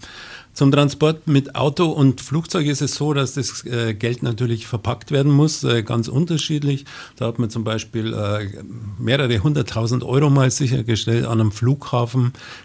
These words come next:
die in Schokolade verpackt waren. Gold zum Beispiel haben wir mal neun Kilo gehabt an einem Flughafen, die bei zwei Damen sichergestellt wurden.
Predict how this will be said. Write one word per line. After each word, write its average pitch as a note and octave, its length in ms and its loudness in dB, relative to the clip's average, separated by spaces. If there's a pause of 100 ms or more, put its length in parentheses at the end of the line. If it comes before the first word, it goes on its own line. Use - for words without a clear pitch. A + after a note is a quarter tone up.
die A2+ 260 -2
in G#2+ 360 2
Schokolade A2+ 580 0
verpackt C3 460 -2
waren. B2 320 2 (320)
Gold D#3+ 240 2
zum C#3+ 160 0
Beispiel C3 420 0
haben B2 120 -2
wir B2 60 -2
mal A2+ 320 -2 (480)
neun C3+ 280 0
Kilo C#3 320 0
gehabt - 320 -6 (460)
an B2+ 280 2
einem B2 300 4
Flughafen, C3+ 520 2
die A#2+ 120 0
bei A2+ 280 0
zwei G#2 340 -4 (100)
Damen C3+ 360 0
sichergestellt B2+ 760 -2
wurden. B2 480 -2